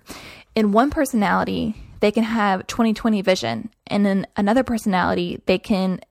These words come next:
they need to wear glasses. In one personality, they can be super outgoing, um, extroverted personality. And then in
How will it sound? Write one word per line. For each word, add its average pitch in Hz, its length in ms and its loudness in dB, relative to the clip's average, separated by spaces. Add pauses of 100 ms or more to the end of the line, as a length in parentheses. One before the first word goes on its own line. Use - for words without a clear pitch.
(180)
they 214 120 4
need 208 140 2
to 196 80 2
wear 180 100 2
glasses. - 640 -6 (480)
In 202 160 2
one 220 160 4
personality, 185 840 0
they 190 260 0
can 196 220 0
be 185 420 -2 (360)
super - 460 0
outgoing, 269 920 2 (100)
um, 190 420 0 (120)
extroverted 247 560 0
personality. 233 800 0
And 214 160 0
then 190 140 -2
in 190 140 -4